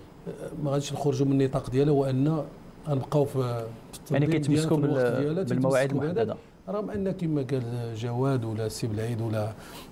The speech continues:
Speaker 1: ولا عزيز داوده، هو ان هذه القوه القاهره راه بحال الزلزال، راه بحال الفيضانات، بحال الاشياء، بحال الحرب. فهاد، هاد الشيء، الفيروس هذا صعب جدًا و-،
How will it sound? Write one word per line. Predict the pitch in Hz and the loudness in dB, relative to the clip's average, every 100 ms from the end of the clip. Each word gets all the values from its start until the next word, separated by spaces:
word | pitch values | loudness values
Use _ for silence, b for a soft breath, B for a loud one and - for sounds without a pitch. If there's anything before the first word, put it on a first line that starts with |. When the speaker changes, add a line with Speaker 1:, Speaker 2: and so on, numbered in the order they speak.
| - | 0
Speaker 1:
ولا | 127 127 | 2 4
عزيز | 123 120 113 | 0 -2 -2
داوده، | 120 127 139 226 226 B - | 0 2 2 2 0 B 0
هو | 147 190 | 2 4
ان | 190 175 175 170 - - - - - - - - - - B B B - | 2 4 4 2 -2 -18 -20 -20 -20 -20 -20 -20 -20 -20 B B B -8
هذه | 143 | 0
القوه | 139 135 151 151 | 0 2 2 4
القاهره | 147 151 135 139 135 | 2 2 2 2 2
راه | 123 | -2
بحال | 110 - 123 120 117 - | -4 -8 -8 -10 -14 -14
الزلزال، | 120 135 151 123 135 127 120 - - - - | -4 0 0 2 0 0 -6 -14 -20 -20 -12
راه | 120 | -8
بحال | - | -2
الفيضانات، | 131 - 147 143 147 139 135 135 - | -2 2 2 4 4 4 4 2 -2
بحال | - 123 | -6 -6
الاشياء، | 135 131 - 143 | -6 -4 0 0
بحال | 113 165 | 2 2
الحرب. | 151 - 151 123 - - - - - - - - | 2 2 0 -2 -10 -20 -20 -20 -20 -20 -20 -12
فهاد، | - 131 139 123 | -2 2 2 2
هاد | 131 127 120 131 120 | 2 2 0 -2 -2
الشيء، | 127 123 - 123 | -4 -6 -6 -6
الفيروس | 117 131 131 131 147 | -2 2 2 2 0
هذا | 170 | 0
صعب | 190 139 123 | 0 0 -2
جدًا | 107 127 110 170 190 | -2 -4 -2 0 2
و-، | 160 117 117 113 110 | 0 -2 -6 -6 -8